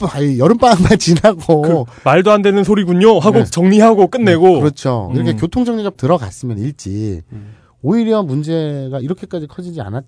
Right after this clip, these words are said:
Speaker 1: 않았을까.
Speaker 3: 음.
Speaker 1: 그게 개인적인 생각이지만.
Speaker 3: 네.
Speaker 1: 그러니까 아까 백화점에서
Speaker 3: 음.
Speaker 1: 말도 안 되는 진상 고객을
Speaker 3: 네.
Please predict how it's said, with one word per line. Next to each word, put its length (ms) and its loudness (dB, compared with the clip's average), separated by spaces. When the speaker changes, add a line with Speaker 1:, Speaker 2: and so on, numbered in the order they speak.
Speaker 1:
않았을까. 680 -12
Speaker 3:
음. 160 -18
Speaker 1:
그게 260 -6
개인적인 380 -6
생각이지만. 580 -10
Speaker 3:
네. 260 -6
Speaker 1:
그러니까 280 -4
아까 220 -6
백화점에서 1000 -8
Speaker 3:
음. 220 -16
Speaker 1:
말도 260 -4
안 160 -2
되는 260 -6
진상 320 -8
고객을 500 -12
Speaker 3:
네. 260 -6